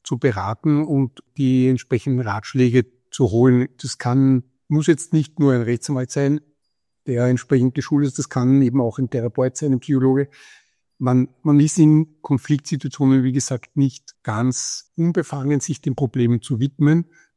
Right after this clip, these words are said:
Und man muss sich dessen einfach auch klar sein und sich, braucht sich deswegen keine Vorwürfe zu machen. Es ist total okay, wenn man sich Hilfe holt, sich Ratschläge holt und mit diesem Feedback dann eben umgeht. Je früher man das tut in einer Konfliktsituation,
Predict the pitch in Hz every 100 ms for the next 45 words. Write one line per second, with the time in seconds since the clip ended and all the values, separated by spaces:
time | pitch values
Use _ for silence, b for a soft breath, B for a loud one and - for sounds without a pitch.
0 | _ 147 127 143 131 156 - - - _
1 | _ _ _ - 151 123 131 110 147 135
2 | - - 127 - 107 92 117 160 147 131
3 | 123 - _ _ _ 127 - 147 - 127
4 | 156 135 131 113 139 139 120 - - 127
5 | 107 98 - 143 143 - 139 - - -
6 | - 127 120 131 120 135 135 131 135 -
7 | 143 131 - 104 117 147 - _ - 117
8 | - 123 - 156 147 127 135 139 - -
9 | 135 120 139 120 - 135 117 131 131 -
10 | - 139 139 - 120 117 - 117 127 131
11 | 127 139 151 107 101 107 - _ _ _
12 | 131 - 147 170 151 139 139 143 - 170
13 | 151 131 131 - - 135 - 127 - 131
14 | 127 - 131